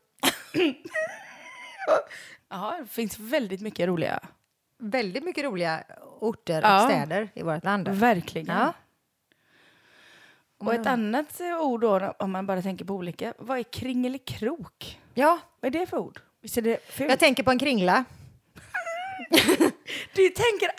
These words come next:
Speaker 1: allting bildligt,
Speaker 2: Ja, det gör jag.
Speaker 1: alltid.
Speaker 2: Men det är ju så min hjärna <laughs> funkar.
Speaker 1: Du tänker en
Speaker 2: Ja.
Speaker 1: kringla som går ner i en krok.
Speaker 2: Nej,
Speaker 1: Nej.
Speaker 2: jag tänker nog inte alls krok då, utan jag tänker
Speaker 1: Kringla
Speaker 2: att
Speaker 1: bara.
Speaker 2: någonstans så, eh,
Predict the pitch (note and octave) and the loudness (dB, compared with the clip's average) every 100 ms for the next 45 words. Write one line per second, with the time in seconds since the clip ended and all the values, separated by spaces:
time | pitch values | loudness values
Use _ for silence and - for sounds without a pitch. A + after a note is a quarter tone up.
0 | A#4+ F4+ C#4 - E4+ G#3+ - G#4 A#4 D#4 | 0 0 0 -2 -2 -4 -8 2 4 4
1 | F#3 G#3 G4+ - A#3+ C4+ C#4 G3+ - - | 2 -2 -2 4 6 8 8 8 4 0
2 | G#3+ A#3 A#3 A3+ A3 - G3 G3 G#3 E3+ | 0 2 4 2 0 0 0 0 0 -2
3 | A3+ A3 E4+ - D#4+ E4+ D4 - G4+ - | 4 8 8 6 2 2 2 2 2 0
4 | - C#4 - E4 - G3+ G3+ C4+ F#4+ C#4 | -14 -10 -4 -4 -4 2 6 6 4 0
5 | D4+ D4+ A3 F3+ C#4 D4+ C4 C4 C4+ A#3+ | 0 0 -2 -2 -2 -2 -2 0 2 2
6 | F#3+ G3+ G#3 - - D#4+ B3+ _ - - | 0 -2 -4 -8 -8 -8 -8 _ -20 -20
7 | _ - D4 E3+ G#3+ B3 G3 G#3 F#3 B3 | _ -2 0 2 0 -2 0 4 2 2
8 | F#4+ F#4+ D#4+ C4 G#3 G3 - G#3+ F#3 - | -2 -2 -2 0 0 0 -4 -2 -2 -2
9 | D#4 G3+ G3+ G3 D#4 C4 A3 C4 C4+ - | 0 0 0 -2 0 0 2 4 4 4
10 | E4 B3 G3+ G#3 G3+ G3 G3 F#3 F#3 F3+ | 2 2 2 2 4 6 4 4 2 0
11 | F3 | -2